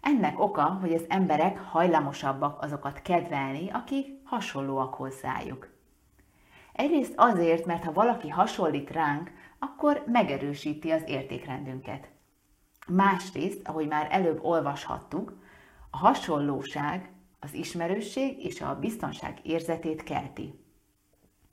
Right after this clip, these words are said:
Itt ne arra gondoljatok, hogy mindenben egyet kell érteni a párnak, és arra se, hogy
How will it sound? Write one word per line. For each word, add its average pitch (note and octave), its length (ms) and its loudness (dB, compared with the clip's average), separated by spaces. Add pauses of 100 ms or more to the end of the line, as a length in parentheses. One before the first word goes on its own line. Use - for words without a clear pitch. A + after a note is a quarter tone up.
(540)
Itt F#3 140 0
ne C#4 120 6
arra B3 240 8
gondoljatok, E3+ 720 4
hogy E3 220 0
mindenben E3+ 480 4
egyet D3+ 400 -2
kell D3 240 0
érteni D3 520 0
a C#3 180 -2
párnak, D3+ 600 2 (340)
és D3 180 -8
arra G3 400 6
se, D3+ 220 -2
hogy D#3 400 -4